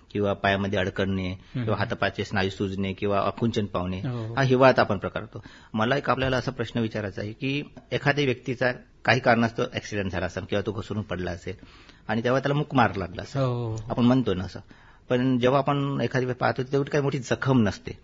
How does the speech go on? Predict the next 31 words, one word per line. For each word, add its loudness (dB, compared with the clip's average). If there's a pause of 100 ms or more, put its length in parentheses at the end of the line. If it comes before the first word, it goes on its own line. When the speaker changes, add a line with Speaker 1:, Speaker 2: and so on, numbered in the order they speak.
Speaker 1:
पण 4
काही 2 (120)
कालांतरानंतर 2
आपण -4
असं -6
जाणवतो -2
की -8
त्याला -2 (120)
तिथला -2
त्रास -2 (160)
मानेचा -4
त्रास -6
होतो, -10
मग -8
हाडांचा, -6
म्हणजे -6 (160)
पायाला, -2
हाताला -4
Speaker 2:
हो, 0
Speaker 1:
लागलेला -2
Speaker 2:
हो, -6
Speaker 1:
आहे. -6
Speaker 2:
हो. -10 (420)
Speaker 1:
तर 0
हा 2
प्रकार, -4 (200)
अं, -6
कसा -2
असतो -6
सर? -10 (320)
काय -2